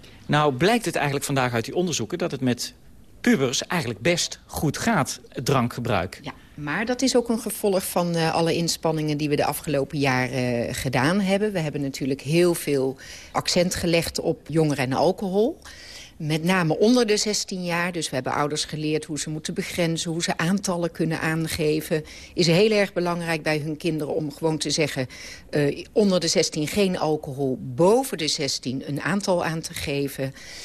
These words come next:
Speaker 2: En, eh, nou ja, we zien vandaag ook, eh, uit de onderzoeken dat dat, eh, ook zijn vruchten gaat afwerpen. Dat het voor ouders normaler wordt om, eh, je kind onder de zestien niet te laten drinken.
Speaker 1: Nou geeft u zelf al de grens aan, zestien.
Speaker 2: Ja.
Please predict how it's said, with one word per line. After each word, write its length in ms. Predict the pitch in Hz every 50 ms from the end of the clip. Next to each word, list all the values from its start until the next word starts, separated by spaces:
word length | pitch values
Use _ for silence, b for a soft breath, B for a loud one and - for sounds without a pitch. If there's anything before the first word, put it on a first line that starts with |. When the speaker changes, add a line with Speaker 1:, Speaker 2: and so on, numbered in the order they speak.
| B B B B
Speaker 2:
En, 300 | B 202 185 180 165 160
eh, 200 | 160 151 139 139 135 151 -
nou 200 | 214 208 180 143
ja, 120 | 131 135
we 80 | - 165
zien 220 | - 175 165 151
vandaag 460 | - 156 143 156 156 147 147 143 -
ook, 220 | 143 135 - - 151
eh, 120 | 131 135
uit 240 | - - 135 135 -
de 80 | -
onderzoeken 540 | - 151 147 143 143 - - 131 - - 147
dat 200 | - 147 143 -
dat, 300 | - 131 - - - - 131
eh, 380 | 127 123 - - - - - -
ook 160 | - 180 -
zijn 140 | - 156 143
vruchten 300 | - - 208 - - 233
gaat 220 | - 226 220 -
afwerpen. 540 | 170 - - - 151 139 135 - - - - - B B B B B
Dat 140 | B 185 185
het 120 | 196 -
voor 200 | - 220 196 -
ouders 380 | - - 202 247 269 269 247 -
normaler 600 | 196 170 160 160 160 170 208 254 277 277 240 226
wordt 280 | 202 196 208 208 - - B B B B B
om, 260 | B 185 185 170 - -
eh, 260 | - 156 160 156 156 151
je 60 | 165
kind 300 | - - 196 180 175 -
onder 220 | - 180 175 170
de 80 | 151 151
zestien 440 | - - 165 - - - - 143 147
niet 160 | 160 170 -
te 100 | - 156
laten 320 | 143 135 139 - - -
drinken. 420 | - - - - - - - - - - - - B B B B B B B B B B B - - -
Speaker 1:
Nou 200 | - 156 156 -
geeft 220 | - 214 202 -
u 60 | 160
zelf 260 | 139 185 220 247 -
al 120 | 175 143 135
de 80 | 127
grens 280 | 113 127 160 185 196 -
aan, 200 | 208 220 233 226
zestien. 560 | - - 160 156 - - - 233 254 311 339 - - 143 143 - -
Speaker 2:
Ja. 140 | 196 262